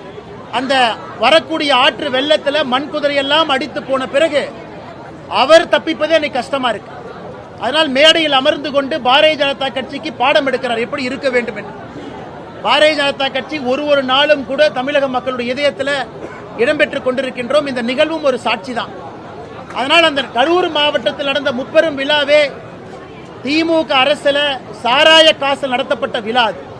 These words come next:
சாராய மந்திரியாக மூன்று ஆண்டுகள் பணி செய்து அவர் சம்பாதித்த பணத்துல தான்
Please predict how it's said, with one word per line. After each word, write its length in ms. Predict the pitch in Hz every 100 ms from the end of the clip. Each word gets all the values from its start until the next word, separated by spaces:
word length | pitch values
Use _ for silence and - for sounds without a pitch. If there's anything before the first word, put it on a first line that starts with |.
| - - - - - - -
சாராய 500 | 254 302 311 311 277
மந்திரியாக 680 | 247 262 294 277 269 277
மூன்று 340 | 262 262 285 277
ஆண்டுகள் 420 | 285 285 285 269
பணி 160 | 247 277 247
செய்து 280 | 269 247 285 262 - - - - - - -
அவர் 360 | - 247 330 330 -
சம்பாதித்த 500 | 277 294 320 320 - 285
பணத்துல 380 | 262 269 277 262
தான் 220 | 262 302